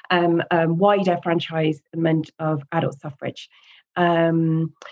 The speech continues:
so, um, uh, moving on, <laughs> as I'm conscious we're gonna, um, run out of time, um, just that, um,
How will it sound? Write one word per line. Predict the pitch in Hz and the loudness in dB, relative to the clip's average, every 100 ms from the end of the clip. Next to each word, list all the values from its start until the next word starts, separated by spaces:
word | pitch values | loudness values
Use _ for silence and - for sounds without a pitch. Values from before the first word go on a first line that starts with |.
| - _ | -20 _
so, | _ - 226 220 214 214 | _ 0 4 4 4 2
um, | 208 196 190 190 190 190 - - _ _ _ _ _ _ _ _ _ _ _ _ - | 2 4 4 4 4 2 -2 -14 _ _ _ _ _ _ _ _ _ _ _ _ 0
uh, | 254 240 226 226 - | 2 4 2 0 4
moving | 233 240 220 220 | 4 6 4 4
on, | 220 214 220 - | 4 4 2 2
<laughs> | |
as | 240 302 294 269 262 | 0 2 4 4 4
I'm | 214 214 | 4 4
conscious | 233 226 - | 2 0 0
we're | 196 | 2
gonna, | 196 185 185 | 4 2 2
um, | 190 185 185 - | 4 4 2 2
run | 214 226 | 2 4
out | 202 190 | 2 0
of | 190 | 0
time, | 214 196 175 175 170 - _ - | 2 4 4 2 -2 -16 _ 0
um, | 202 196 | 2 2
just | 196 254 | 2 2
that, | 254 - - | 2 0 0
um, | 214 202 202 | 2 2 0